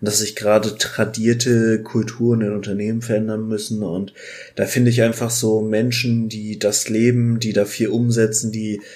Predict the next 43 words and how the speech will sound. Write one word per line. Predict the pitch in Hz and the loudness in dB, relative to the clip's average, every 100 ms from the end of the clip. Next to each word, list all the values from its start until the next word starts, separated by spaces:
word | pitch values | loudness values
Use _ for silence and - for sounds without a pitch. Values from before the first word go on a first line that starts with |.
| - - - | -20 -20 -4
auch | 117 120 | 2 4
einfach | 117 113 | 2 0
viel | - - 123 123 | -6 2 4 4
über | 117 107 | 4 2
Fuck-ups | - - 117 101 104 95 - - | 0 -4 -2 2 2 0 0 0
und | 101 104 101 | 0 -2 -6
Probleme | - 107 104 104 104 101 101 | -6 -4 0 2 2 2 0
und | 90 98 | -2 -2
wiederkehrende | 117 107 113 101 101 | 0 0 2 -2 -2
Probleme | 104 101 101 104 | -2 2 2 0
und | 104 | -2
so. | 104 104 - - - | 2 2 0 -16 -10
Du | - | 0
erkennst | 107 - 120 123 | 2 2 2 2
halt | 123 - | 0 0
immer | 117 120 117 110 110 - | 2 4 4 2 -2 -4
irgendwie | 113 117 113 107 107 107 - - _ _ | -2 0 -2 -2 -2 -2 -4 -10 _ _
dich | 117 110 | -4 -4
in | 98 104 - _ _ 120 | -4 -6 -10 _ _ -2
gewissen | 117 110 117 | 0 0 0
Situationen | 107 107 104 110 98 | 0 0 0 -2 -4
wieder | 107 113 117 117 - - - _ | -2 0 2 0 -4 -12 -20 _
und | - 107 | -2 0
hast | - 117 | 2 0
schon | - 117 | 2 2
mal | 113 | 4
einen | 110 113 | 2 0
Ansatz, | 90 117 113 110 - | 0 2 4 2 0
wie | 110 | 0
andere | 95 113 110 | 0 2 2
damit | 107 104 107 | 2 2 0
umgegangen | 110 107 98 95 92 | -2 -4 -2 -4 -4
sind. | 92 85 - _ _ _ _ | -6 -8 -14 _ _ _ _
Und | 98 98 | -8 -4
das | 101 - | -4 -2
ist | 107 - | -4 -4
für | - 107 | -2 -2
mich, | 104 110 - | 0 -2 -4
ich | 110 - | -6 2
lerne | 110 107 | 2 4
halt | 110 98 | 0 0
super | 113 107 | 0 -2
viel. | 95 - 107 107 | -2 -4 0 0